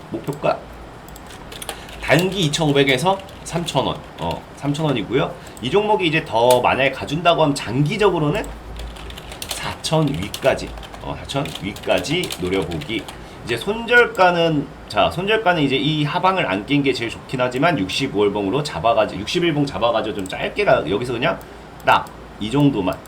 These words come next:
여기까지 가버리면은 진짜 단기가 아니라 장기가 돼야 되거든요.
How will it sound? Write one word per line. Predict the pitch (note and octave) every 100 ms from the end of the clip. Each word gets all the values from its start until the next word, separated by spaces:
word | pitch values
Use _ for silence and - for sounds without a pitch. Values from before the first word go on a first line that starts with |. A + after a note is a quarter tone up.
| - -
여기까지 | G2 C#3 D#3 F3+ D3+ D3 C#3+
가버리면은 | C#3 G2 B2 B2 G#2 G#2+ D#3 - - -
진짜 | - A#2+ C#3 C#3 -
단기가 | - G#2+ C#3+ D3 D3+ C#3
아니라 | A#2 G#2+
장기가 | - F#2+ G2 A2 C#3+
돼야 | B2 F#2+
되거든요. | F2 E2 D#2 A2+